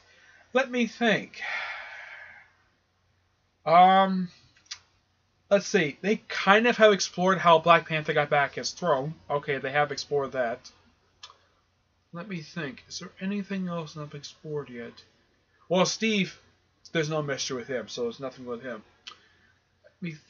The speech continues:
think. Hmm. Anything else happened during the eight-month jump that's still not explained yet? Hmm.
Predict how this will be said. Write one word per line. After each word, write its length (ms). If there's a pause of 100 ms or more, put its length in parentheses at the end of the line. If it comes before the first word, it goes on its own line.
(120)
think. 340 (720)
Hmm. 560 (520)
Anything 300
else 160
happened 320
during 140
the 60
eight-month 260
jump 160
that's 100
still 160
not 120
explained 440
yet? 260 (1800)
Hmm. 500